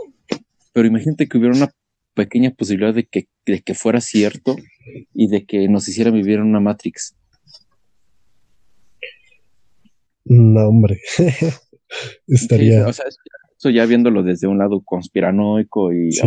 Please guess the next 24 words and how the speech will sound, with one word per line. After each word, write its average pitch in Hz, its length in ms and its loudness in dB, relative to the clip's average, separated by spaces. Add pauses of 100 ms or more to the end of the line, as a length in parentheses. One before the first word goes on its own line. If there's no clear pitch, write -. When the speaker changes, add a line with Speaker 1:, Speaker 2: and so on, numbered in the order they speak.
Speaker 2:
claro. 104 200 2
Speaker 1:
absurdo, 117 340 0 (460)
Speaker 2:
Sí, - 180 2
Speaker 1:
pero, 98 160 4
Speaker 2:
claro. 90 400 0
Speaker 1:
o - 320 -14
sea, 98 160 -8
yo 110 120 2
no 120 100 2
creo, 98 200 -2
yo 95 120 -2
no 101 140 -2
creo - 340 -6 (200)
que 92 120 -2
sea 95 200 -2
real. 101 320 -2
Es, 98 180 -4
las 98 240 -2
películas 110 380 0
me 95 100 -2
encantan, 90 360 -8
son 87 160 -8
buenísimas, 90 500 -4
pero, 69 260 -6